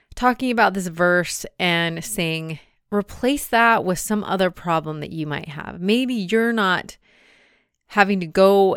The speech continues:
and get the plates, but there's something else that's really hard. Something you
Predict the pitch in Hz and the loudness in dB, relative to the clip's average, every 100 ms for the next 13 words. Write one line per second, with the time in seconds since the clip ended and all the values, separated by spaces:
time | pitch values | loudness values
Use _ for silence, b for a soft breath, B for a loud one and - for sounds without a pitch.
0 | - 175 165 185 180 - 151 - 254 220 | -2 -6 -4 -2 -2 -2 -12 -4 2 2
1 | 165 220 - - - - 185 202 196 - | 2 -4 -6 -8 -6 -2 0 0 -2 -2
2 | 214 226 202 220 240 - 175 - 170 196 | -2 -2 0 0 -2 -4 -8 -8 -2 2
3 | 202 202 180 - 185 170 147 135 147 - | 2 0 -4 -6 0 2 2 -2 -8 -20
4 | _ _ _ _ _ _ _ _ _ _ | _ _ _ _ _ _ _ _ _ _
5 | - 233 277 294 269 | -6 -4 -2 -2 -4